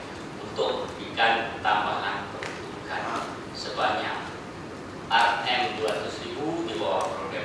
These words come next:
istirahat kepada adun dua belas adun-adun Barisan Nasional Pembangkang Hukum di Selangor ini, ya. Kita adun-adun Barisan Nasional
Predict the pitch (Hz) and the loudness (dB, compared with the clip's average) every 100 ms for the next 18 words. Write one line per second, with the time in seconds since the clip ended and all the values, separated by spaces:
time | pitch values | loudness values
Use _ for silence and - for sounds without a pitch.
0 | - - - - - - - - - - | -4 -6 2 8 12 12 10 2 -4 -6
1 | - - 107 104 104 - 104 104 92 - | -8 4 8 10 12 10 6 4 4 0
2 | 113 127 135 - - - - - - - | 0 2 8 8 8 4 0 0 -2 -2
3 | - - - - - - - - - - | -2 -4 -4 -4 -4 -4 -4 -6 -6 -6
4 | - - - 101 107 107 - - - - | -6 -6 -2 2 4 4 2 0 -4 -6
5 | - - - - - - 220 - - - | -6 -4 -2 0 2 6 6 4 0 -6
6 | - - - - - - - - - - | -6 -2 -2 -2 -6 -8 -8 -8 -8 -8
7 | - - - 151 156 151 151 156 156 - | -6 -6 6 10 12 12 12 12 6 2
8 | - - - - - - - - 110 110 | -2 -4 -2 0 2 2 2 0 -2 -2
9 | 110 110 107 107 104 - - - - | -2 -2 -2 -2 -4 -4 -2 -2 -4